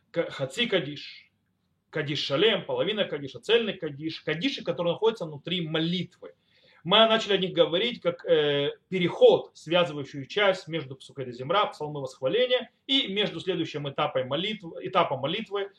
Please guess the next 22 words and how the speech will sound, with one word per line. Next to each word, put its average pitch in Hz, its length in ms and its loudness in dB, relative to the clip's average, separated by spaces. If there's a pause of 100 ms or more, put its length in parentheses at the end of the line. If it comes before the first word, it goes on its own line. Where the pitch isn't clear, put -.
(360)
э, 139 460 4
Беркот 233 400 8
Шма, 185 220 0
благословение 165 480 -2
на 190 140 -6
Шма, 156 260 -12
Шма 170 420 -2
и 156 60 -8
Амида 127 380 -4
и 117 80 -6
так 98 160 -18
далее. - 180 -20 (880)
И 175 60 4
раз 269 180 12
мы 277 60 4
уже 226 140 4
затеяли, 220 580 8
зат-, 165 200 -2
э, 175 180 2
затронули 202 580 4
тему 202 400 2
кадишей, 196 760 -4